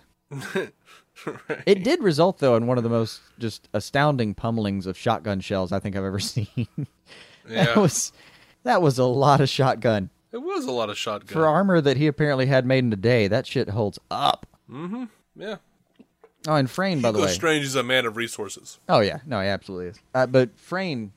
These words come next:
Speaker 2: um, I mean, we've, we've had our problems with his performances even on this show sometimes, and I, I,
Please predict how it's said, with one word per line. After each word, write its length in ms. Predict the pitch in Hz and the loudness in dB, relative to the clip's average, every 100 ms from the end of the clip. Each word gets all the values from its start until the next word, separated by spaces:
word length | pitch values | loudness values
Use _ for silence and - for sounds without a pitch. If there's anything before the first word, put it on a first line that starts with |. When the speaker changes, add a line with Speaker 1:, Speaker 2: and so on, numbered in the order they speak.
| _ | _
Speaker 2:
um, 480 | 113 104 98 98 113 _ _ 120 | -10 -8 -10 -14 -18 _ _ -12
I 40 | |
mean, 140 | 120 131 | -8 -6
we've, 280 | 151 120 _ _ | -6 -8 _ _
we've 120 | 175 160 | -4 0
had 100 | 131 | 2
our 80 | 113 | 4
problems 280 | 127 123 | 2 0
with 140 | 117 110 | -4 -6
his 140 | 120 | -8
performances 520 | - 104 113 104 107 104 | -8 -10 -8 -10 -10 -8
even 200 | 113 107 | -6 -6
on 160 | 107 | -8
this 100 | 120 | -8
show 240 | - 104 92 | -8 -8 -8
sometimes, 540 | 104 98 98 95 98 | -10 -12 -10 -10 -10
and 160 | 107 104 | -10 -6
I, 240 | 107 104 | -6 -4
I, 140 | 104 | -4